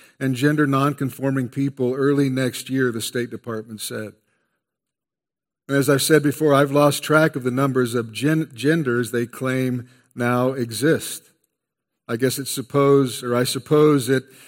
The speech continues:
it depends on whose list you read. Tumblr has a list of a hundred and twelve genders currently.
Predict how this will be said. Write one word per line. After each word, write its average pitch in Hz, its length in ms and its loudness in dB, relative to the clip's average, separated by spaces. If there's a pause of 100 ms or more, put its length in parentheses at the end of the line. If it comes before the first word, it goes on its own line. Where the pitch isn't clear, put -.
(180)
it 143 140 -2
depends 156 420 0
on 135 160 2
whose 139 380 2
list 143 520 2
you 123 140 -2
read. 131 320 -2 (1120)
Tumblr 143 600 2 (320)
has 135 240 2
a 131 60 2
list 143 420 4
of 123 160 0
a 117 60 0
hundred 143 420 0
and 127 100 -6
twelve 143 460 0
genders 110 480 -4
currently. 113 560 -10